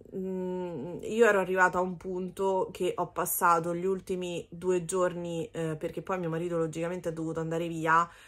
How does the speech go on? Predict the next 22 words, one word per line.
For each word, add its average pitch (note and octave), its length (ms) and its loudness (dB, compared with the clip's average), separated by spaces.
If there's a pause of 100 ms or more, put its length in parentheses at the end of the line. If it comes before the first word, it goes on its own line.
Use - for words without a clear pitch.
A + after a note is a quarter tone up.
(220)
perché A3 320 2
ha F3+ 100 4
dovuto, E3+ 640 2
eh, D#3+ 360 0
sistemare F#3+ 800 2
casa. F3 680 6 (120)
Mm, E3 680 -4
nel F#3 220 -4
momento G3 360 -2
in F3+ 80 -4
cui G3+ 160 2
abbiamo, F3 360 -2
ci - 120 -4
hanno F3+ 160 -2
detto F#3 320 0
che E3+ 100 0
la E3 100 2
situazione F3 440 -4
stava E3+ 260 0
migliorando E3+ 580 2
enormemente, F3 880 -2 (560)
ehm, E3 920 4